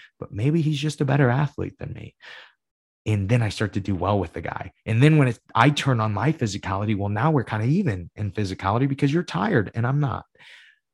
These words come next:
Just doing that stuff makes jujitsu so much fun. And the most important thing when it comes to training jujitsu is to think fun first. Uh, you're going to always want to train in ways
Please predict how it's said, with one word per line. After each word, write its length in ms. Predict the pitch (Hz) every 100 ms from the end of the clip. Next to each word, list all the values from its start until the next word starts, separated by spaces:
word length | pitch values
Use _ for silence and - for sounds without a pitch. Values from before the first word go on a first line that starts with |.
| _ _ _ - -
Just 480 | - 131 170 - 104
doing 340 | 139 147 107
that 240 | 87 -
stuff 400 | - - - - _ _ -
makes 340 | 113 135 -
jujitsu 680 | - 123 104 117 - 76 69
so 560 | - - - 127 117 117
much 340 | 101 92 -
fun. 320 | - - - - - - -
And 500 | 110 107 107 113 - _ _ -
the 80 | 104
most 240 | 139 139
important 360 | 127 135 139 113
thing 320 | 135 139 135
when 120 | 110
it 100 | -
comes 280 | - 131 127
to 340 | - 135 131 131
training 380 | - 113 143
jujitsu 500 | 120 120 147 147 117 -
is 240 | 113 117
to 200 | - 143
think 460 | 123 - 131 131 131
fun 340 | - 107 113
first. 500 | 104 - 82 - - _ - - -
Uh, 320 | 98 92 85
you're 220 | - 107 98
going 360 | - 120 127 127
to 200 | - 113 -
always 520 | - 107 113 107 104 90
want 340 | 87 98 -
to 140 | -
train 560 | - - - 95 110 117
in 360 | - 98 104 90
ways 520 | 82 87 82 87